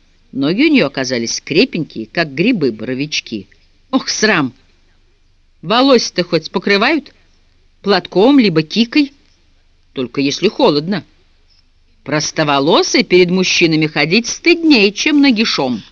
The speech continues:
строго сказала Соломка и вздохнула. "Да что с б-, бесплотных возьмешь?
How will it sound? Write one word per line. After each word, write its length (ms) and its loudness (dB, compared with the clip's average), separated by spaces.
строго 460 -2
сказала 500 -4
Соломка 640 -4
и 80 -10
вздохнула. 720 -4
"Да 180 0
что 300 -2
с 80 -6
б-, 220 -6
бесплотных 760 -4
возьмешь? 640 -6